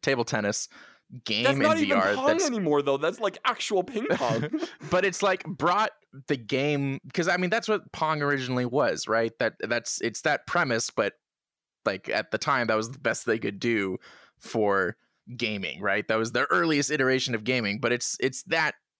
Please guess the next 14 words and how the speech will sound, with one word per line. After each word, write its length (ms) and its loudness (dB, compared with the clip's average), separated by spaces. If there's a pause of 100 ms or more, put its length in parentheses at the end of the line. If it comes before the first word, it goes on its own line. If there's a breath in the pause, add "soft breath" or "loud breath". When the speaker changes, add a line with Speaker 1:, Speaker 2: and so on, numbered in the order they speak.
(400)
Speaker 1:
game. 500 -4
It 140 0
is 160 -2
Pong. 500 0 (580 loud breath)
And 340 -2
that 240 0
we've 320 0
come 380 0 (120)
this 340 2
far 680 2 (600)
to, 220 0
we're 240 0
playing 320 0
it 120 -2